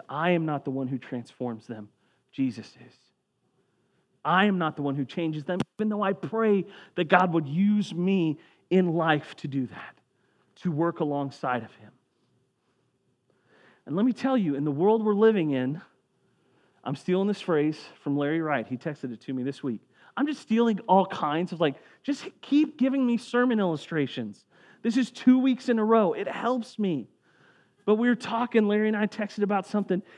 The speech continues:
and he goes, "The tension is tight." <laughs> And I said, "I'll owe you a quarter, but I'm gonna be using that all the time." It will be tough sometimes. But what we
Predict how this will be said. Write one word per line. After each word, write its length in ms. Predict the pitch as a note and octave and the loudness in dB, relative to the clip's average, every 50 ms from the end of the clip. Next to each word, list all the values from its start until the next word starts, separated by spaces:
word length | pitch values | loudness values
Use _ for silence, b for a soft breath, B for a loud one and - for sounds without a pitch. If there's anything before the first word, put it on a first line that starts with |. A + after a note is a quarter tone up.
| B B | B B
and 60 | F3 | 0
he 60 | G3+ G3 | 2 4
goes, 200 | G3 F#3+ F3+ - | 4 2 2 0
"The 100 | D#3+ E3 | -4 -6
tension 420 | - - A#3+ A#3 - - C4+ A#3+ | 2 4 4 4 4 2 2 2
is 140 | A#3 G#3+ - | 2 0 2
tight." 380 | - B3+ B3 B3+ B3 G#3+ - - - | 2 6 6 6 6 4 0 -8 -18
<laughs> 80 | - _ _ _ _ _ _ _ _ _ _ _ _ _ _ _ _ _ _ _ _ | -20 _ _ _ _ _ _ _ _ _ _ _ _ _ _ _ _ _ _ _ _
And 120 | - F3+ - | -10 -2 2
I 60 | - A3 | 2 2
said, 280 | G#3+ - - F#3+ E3 D3+ | 2 4 2 2 4 4
"I'll 140 | D#3 D#3+ | 2 2
owe 160 | D3+ C3+ E3+ F#3+ | 2 2 2 2
you 120 | G#3+ G#3 | 2 0
a 40 | G3+ | 0
quarter, 340 | G3+ - A#3 A3+ G3+ F3 D3+ | 0 0 0 2 2 2 0
but 120 | D3 D4 | 0 0
I'm 100 | D4 D#4 F#3+ | 0 0 0
gonna 100 | F#3 F3 | -2 -2
be 100 | F#3 F#3+ | -2 -2
using 320 | F#3 G3+ G#3+ G#3 F#3+ E3 | -2 -2 -2 -2 -4 -2
that 140 | D#3 D3 C#3+ | -2 -2 0
all 140 | D3 D#3 E3+ | 0 0 -2
the 60 | F3 | -4
time." 440 | F3 - G#3 F#3+ E3 C#3+ B2+ A#2+ - _ _ _ _ _ _ _ _ _ _ _ _ _ _ _ _ _ _ _ _ _ _ _ _ _ _ _ _ _ _ b b b b b b b b b b b b b b b b b b b b b b _ _ B B B B B B B B B B B B B _ _ _ - | -4 -4 -4 -4 -4 -4 -8 -10 -16 _ _ _ _ _ _ _ _ _ _ _ _ _ _ _ _ _ _ _ _ _ _ _ _ _ _ _ _ _ _ b b b b b b b b b b b b b b b b b b b b b b _ _ B B B B B B B B B B B B B _ _ _ -20
It 120 | - - G3 | -14 -6 -4
will 120 | G#3+ G#3+ | -4 -2
be 140 | F3+ F3+ - | -2 -4 -6
tough 400 | - - - - F#3+ G3 - - | -8 -12 -14 -10 -10 -10 -10 -12
sometimes. 920 | - _ - C#3 B2+ A#2 - - B2 A#2 - - - _ _ _ _ _ _ _ _ _ _ _ _ _ _ _ _ _ _ _ _ _ _ _ _ _ _ _ _ _ _ b b b b b b b b b b b b b b b b b b _ | -14 _ -6 -6 -6 -6 -8 -14 -18 -20 -20 -20 -20 _ _ _ _ _ _ _ _ _ _ _ _ _ _ _ _ _ _ _ _ _ _ _ _ _ _ _ _ _ _ b b b b b b b b b b b b b b b b b b _
But 120 | - C#3+ | -14 -10
what 160 | D#3 F3 C3 E3+ | -6 -6 -4 -4
we 160 | F3 D3+ | -4 -6